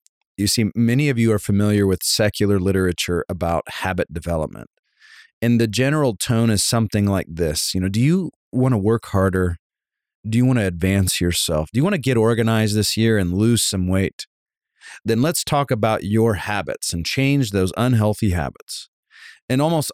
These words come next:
all of the literature, Duhigg, is going to have something to the effect of, "What can you get for yourself out of habits?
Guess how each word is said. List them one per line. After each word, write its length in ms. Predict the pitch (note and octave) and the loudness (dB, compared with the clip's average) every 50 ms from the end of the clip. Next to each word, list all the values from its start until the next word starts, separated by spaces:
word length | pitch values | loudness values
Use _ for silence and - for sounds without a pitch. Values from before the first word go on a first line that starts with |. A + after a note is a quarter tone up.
| - C3 | -4 -2
all 240 | C#3 D#3 E3 E3+ | 0 2 2 2
of 80 | D#3+ C#3+ | 2 2
the 100 | D#3 D3+ | 0 0
literature, 640 | C3+ C3+ C3+ C#3 C#3 C3+ C3 - - C#3+ C#3 C3+ C3 | 2 2 2 2 2 2 0 0 0 2 2 2 0
Duhigg, 920 | G#2 G2 B2 B2+ B2 A#2+ A2+ A#2 B2 C3 C3 C3 C3+ C3 C3 C3 A#2+ A2+ - - - - _ | 0 0 2 2 4 4 2 2 2 2 4 4 4 4 4 2 0 -4 -8 -10 -16 -12 _
is 180 | - A2+ A2+ G#2 | -2 0 0 0
going 160 | G#2 B2+ B2+ | 0 2 2
to 60 | A#2+ | 2
have 220 | A2+ B2 B2 A2 G#2 | 2 0 0 -2 -2
something 520 | - - - C#3+ C#3+ C#3+ - D3 C3+ B2+ | -2 0 2 2 2 2 2 0 0 0
to 140 | - - B2+ | 0 -2 0
the 160 | A2+ B2 A#2 | 0 2 0
effect 480 | A2+ - - A#2+ A#2 A2+ A2 - - G#2+ | 0 0 0 0 0 0 0 0 0 2
of, 400 | G#2 G2+ G2 G2 F#2+ F#2 - - _ _ _ _ _ _ _ _ _ _ _ _ _ _ _ _ _ _ _ _ _ | 4 4 4 4 2 0 -6 -12 _ _ _ _ _ _ _ _ _ _ _ _ _ _ _ _ _ _ _ _ _
"What 540 | - G2+ G#2 G#2+ A2+ A#2+ B2 B2 - - - - _ - | -8 -6 -2 0 0 2 2 0 0 -2 -8 -14 _ -10
can 440 | - - B2 A#2 A#2 A2+ A2 G#2+ | -4 0 2 2 2 2 2 2
you 440 | G2+ G2+ G2+ A2 A#2+ B2+ B2+ C3 C3 | 0 0 0 0 2 4 4 4 2
get 480 | A#2 G2 F#2+ G#2 A2 G#2+ G2+ - - - - | 0 -2 -2 0 2 2 2 0 -2 -8 -14
for 340 | - - - A2+ A#2 A#2+ A#2+ | -12 -6 -2 0 2 2 4
yourself 800 | A#2 A#2+ A2+ G#2 - - - G#2 F#2+ F2 F2+ F2+ E2+ - - - - - | 2 2 0 0 0 -2 0 0 0 0 0 -2 -6 -8 -14 -14 -8 -4
out 220 | F#2+ G2 G2 G#2 | -2 0 0 0
of 120 | G2 E2 D#2 | -2 -2 -4
habits? 800 | - - F2+ E2 C#2+ - - - - - - - - - - | -8 -8 -6 -6 -6 -8 -10 -14 -10 -8 -6 -6 -6 -6 -8